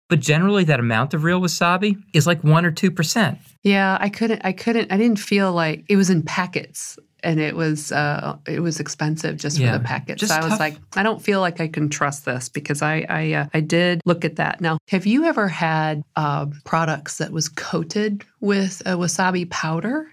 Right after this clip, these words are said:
Speaker 1: Yes.
Speaker 2: Yes.
Speaker 1: Yeah, absolutely.
Speaker 2: So that's definitely another way, even though it's a Western, probably wasabi,
Speaker 1: Yeah.
Speaker 2: to enjoy it. You know, like peanuts and nuts, you have wasabi coated
Speaker 1: Yeah, I've had
Speaker 2: peanuts. Yeah,
Speaker 1: wasabi
Speaker 2: okay.
Speaker 1: coated peanuts and wasabi coated. Yeah,
Speaker 2: Yes.
Speaker 1: they're good. I like
Speaker 2: They are
Speaker 1: them.
Speaker 2: good.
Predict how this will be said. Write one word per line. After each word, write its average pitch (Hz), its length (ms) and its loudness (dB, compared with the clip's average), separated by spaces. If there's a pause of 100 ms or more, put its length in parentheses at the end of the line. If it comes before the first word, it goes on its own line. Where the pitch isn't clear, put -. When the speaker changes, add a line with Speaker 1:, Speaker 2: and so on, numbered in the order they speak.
(180)
Speaker 1:
Yes. - 380 -2 (100)
Speaker 2:
Yes. 170 220 0
Speaker 1:
Yeah, 117 120 0
absolutely. 123 420 0
Speaker 2:
So 165 260 0
that's 175 380 -2
definitely 190 500 0
another 165 320 2
way, 160 420 2 (220)
even 175 300 2
though 165 280 4
it's 156 300 0
a 160 80 2
Western, 156 840 4
probably 160 480 0
wasabi, 170 760 0
Speaker 1:
Yeah. 113 160 0
Speaker 2:
to 185 180 4
enjoy 165 380 2
it. - 400 -4 (140)
You 170 120 -4
know, 156 320 0
like 160 220 0
peanuts 160 560 0
and 156 120 0
nuts, 160 380 -4
you 160 60 0
have 170 80 -4
wasabi 151 600 -2
coated 143 280 2
Speaker 1:
Yeah, 123 100 4
I've 123 120 2
had 131 160 2
Speaker 2:
peanuts. 127 140 2
Yeah, - 120 4
Speaker 1:
wasabi 123 80 2
Speaker 2:
okay. - 180 2
Speaker 1:
coated 127 180 -2
peanuts 117 320 2
and 123 80 4
wasabi 117 400 0
coated. 120 320 -2
Yeah, 175 100 2
Speaker 2:
Yes. 175 100 2
Speaker 1:
they're 370 100 0
good. - 320 2
I 123 80 4
like 143 140 4
Speaker 2:
They 160 80 2
are 165 100 4
Speaker 1:
them. 156 60 -6
Speaker 2:
good. - 200 -6